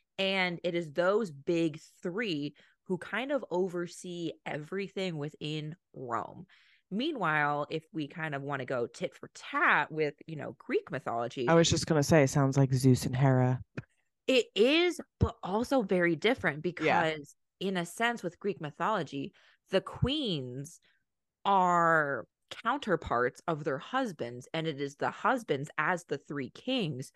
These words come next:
Speaker 1: who
Speaker 2: Mm-hmm.
Speaker 1: rule as the triad.
Speaker 2: Oh, yes, you're right.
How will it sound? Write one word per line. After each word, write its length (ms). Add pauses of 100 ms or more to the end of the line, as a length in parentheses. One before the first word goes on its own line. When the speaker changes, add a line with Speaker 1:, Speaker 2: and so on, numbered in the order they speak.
Speaker 1:
who 80
Speaker 2:
Mm-hmm. 340
Speaker 1:
rule 260
as 200
the 100
triad. 560 (1300)
Speaker 2:
Oh, 1200
yes, 360
you're 100
right. 480